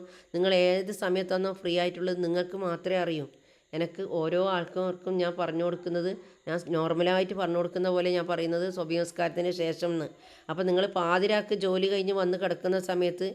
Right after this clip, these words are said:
നിങ്ങൾക്ക് സുബഹിക്ക് എണീക്കാൻ വേണ്ടി പറ്റാത്തവരുണ്ടാകും. അപ്പോൾ നിങ്ങൾ എഴുന്നേറ്റ് കഴിഞ്ഞാൽ നിങ്ങൾ നമസ്കാരത്തിൻ്റെ ശേഷം നിങ്ങൾ ദുആ ചെയ്യുക, ഏ,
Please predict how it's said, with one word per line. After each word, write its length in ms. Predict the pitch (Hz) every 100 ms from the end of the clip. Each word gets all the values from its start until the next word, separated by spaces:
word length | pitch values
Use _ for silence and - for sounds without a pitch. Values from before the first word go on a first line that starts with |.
| - - _
നിങ്ങൾക്ക് 260 | 180 185
സുബഹിക്ക് 440 | 185 190 175 185 208
എണീക്കാൻ 420 | 185 185 185 190
വേണ്ടി 220 | 190 190 190
പറ്റാത്തവരുണ്ടാകും. 880 | 190 175 190 185 202 196 180 156 147 - - _
അപ്പോൾ 180 | 143 190
നിങ്ങൾ 220 | 196 190
എഴുന്നേറ്റ് 480 | 208 185 175 208 220
കഴിഞ്ഞാൽ 360 | 208 170 165 165
നിങ്ങൾ 240 | 175 165
നമസ്കാരത്തിൻ്റെ 680 | 170 165 165 185 185 185 180
ശേഷം 360 | 175 156 151 165
നിങ്ങൾ 200 | 160 170 202 - _ -
ദുആ 180 | 175 190
ചെയ്യുക, 380 | 185 160 143 - - - _
ഏ, 60 | -